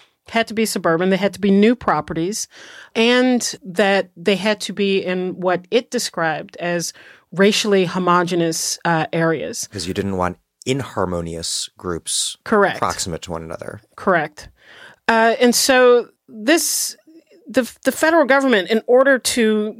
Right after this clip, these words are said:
Speaker 1: get banks to begin lending who, uh, had been spurned by increasing rates of foreclosure, the federal government,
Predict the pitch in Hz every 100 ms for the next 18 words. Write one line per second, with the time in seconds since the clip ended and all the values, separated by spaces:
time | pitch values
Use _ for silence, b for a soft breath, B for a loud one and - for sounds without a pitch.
0 | 196 233 214 185 220 226 - - - 196
1 | 196 190 180 202 233 220 214 214 202 -
2 | 190 190 180 B B B - 185 180 185
3 | 165 180 175 - 214 214 220 214 208 196
4 | 196 190 180 180 180 180 B B 208 214
5 | - 233 214 220 196 185 190 180 185 -
6 | 233 269 - 196 175 160 165 202 B B
7 | B B - 190 214 202 - 247 247 220
8 | 220 214 196 170 -